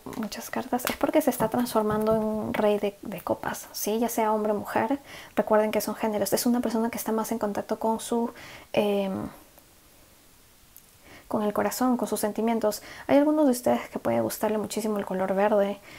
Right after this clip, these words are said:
o, o incluso tener el cabello verde o los ojos verdes, no sé, o maquillarse, ¿no?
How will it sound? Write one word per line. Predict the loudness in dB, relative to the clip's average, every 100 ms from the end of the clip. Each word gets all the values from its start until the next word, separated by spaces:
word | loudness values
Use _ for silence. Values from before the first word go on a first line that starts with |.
| -20 -2
o, | 0 0 0 -2
o | -4
incluso | -2 -2 -2
tener | 0 0 2 -2 -2 -6 -12 -12 -6
el | -4 -2
cabello | -4 -4 -2 0
verde | 2 0 -2 -4
o |
los | -4 -2
ojos | 0 -2 -2
verdes, | -4 -6 -6
no | -6
sé, | -4 -2
o |
maquillarse, | -2 -4 -2 0 0 -2 -2 -2 -2 -4 -10 -12 -12
¿no? | -8 -6 -6 -8